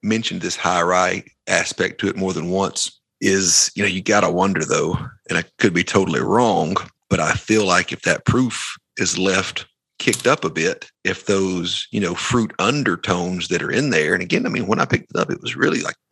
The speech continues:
really like juicy fruit, sweet, like, you know, when you first bite into a stick and those, you know, first three or four chews, you just get that rush, like, "Ooh, that's good," you know?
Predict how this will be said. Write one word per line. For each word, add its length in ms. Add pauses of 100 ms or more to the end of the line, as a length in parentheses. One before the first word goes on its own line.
(160)
really 160
like 260
juicy 300
fruit, 320
sweet, 380
like, 120
you 60
know, 40
when 60
you 60
first 300
bite 160
into 200
a 60
stick 320
and 100
those, 280
you 40
know, 80
first 300
three 140
or 20
four 200
chews, 380
you 100
just 100
get 100
that 180
rush, 380
like, 160
"Ooh, 300
that's 220
good," 600
you 100
know? 380